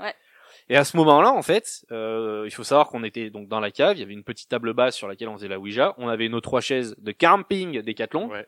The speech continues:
Speaker 3: la
Speaker 2: sont
Speaker 3: base.
Speaker 2: bien pratiques avec celles, celles où tu peux mettre la bière, là.
Speaker 3: Ah bah
Speaker 1: C'est les
Speaker 3: oui,
Speaker 1: meilleurs.
Speaker 3: c'est la
Speaker 2: Ça,
Speaker 3: base.
Speaker 2: ah, celles-là, qu'est-ce qu'elles sont confortables. Et en fait, Teddy était accroché, euh, accroché à son sac, euh, sur un fauteuil un petit peu plus loin. Pareil, un fauteuil, un fauteuil rouge qui est assez connu, euh, des photographes.
Speaker 1: Ah oui.
Speaker 2: Et en fait, au moment où je lui ai dit, « Venez, on fait le cache-cache »,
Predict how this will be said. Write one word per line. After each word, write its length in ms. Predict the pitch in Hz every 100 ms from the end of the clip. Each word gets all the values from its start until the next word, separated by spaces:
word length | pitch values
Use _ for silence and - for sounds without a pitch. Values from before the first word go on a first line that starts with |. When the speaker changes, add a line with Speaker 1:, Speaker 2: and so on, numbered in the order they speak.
| -
Speaker 3:
la 120 | 107
Speaker 2:
sont 80 | 170
Speaker 3:
base. 60 | 160
Speaker 2:
bien 120 | 151
pratiques 380 | 156 151 175 127
avec 160 | 117
celles, 240 | - 170 -
celles 180 | - 180
où 60 |
tu 80 | -
peux 80 | 147
mettre 220 | 135 135
la 100 | 113
bière, 260 | 117 147 98
là. 140 | - _ _ -
Speaker 3:
Ah 80 | 120
bah 100 | 123
Speaker 1:
C'est 20 |
les 60 | 120
Speaker 3:
oui, 60 |
Speaker 1:
meilleurs. 340 | 233 226 208 -
Speaker 3:
c'est 140 | -
la 60 | 113
Speaker 2:
Ça, 60 |
Speaker 3:
base. 220 | 180 - 110
Speaker 2:
ah, 60 | 104
celles-là, 380 | - 127 120 113
qu'est-ce 200 | 113 -
qu'elles 120 | 113
sont 160 | - 107
confortables. 500 | 107 101 - 120 120 - - - _
Et 80 | 135
en 100 | 139
fait, 340 | - 185 - - -
Teddy 440 | 127 131 170 190
était 240 | 123 104
accroché, 480 | 117 - 120 139 135
euh, 240 | 113 104 104
accroché 440 | 113 - 127 131
à 40 | 110
son 180 | 107
sac, 440 | 104 156 196 - - -
euh, 220 | 101 101
sur 240 | - 151
un 60 | 135
fauteuil 400 | - 110 135 139
un 60 | 110
petit 120 | -
peu 120 | 113
plus 120 | 117
loin. 140 | 123 151
Pareil, 220 | 151 160
un 60 | 139
fauteuil, 380 | - 147 135 139
un 80 | 120
fauteuil 240 | - 131
rouge 260 | 123 143 160
qui 80 | 107
est 20 |
assez 200 | 98 113
connu, 300 | 123 120 127 113
euh, 160 | 98
des 100 | 98
photographes. 440 | - 208 214 196 208
Speaker 1:
Ah 40 |
oui. 840 | - - - - - _ _ _ 147
Speaker 2:
Et 20 |
en 80 | 139
fait, 240 | 185 214
au 60 | 143
moment 240 | 139 160 165
où 40 |
je 100 | 135
lui 60 | 151
ai 40 |
dit, « 120 | 151 160
Venez, 120 | 180
on 120 | 170
fait 120 | 143
le 60 | 127
cache-cache », 580 | 123 110 160 240 -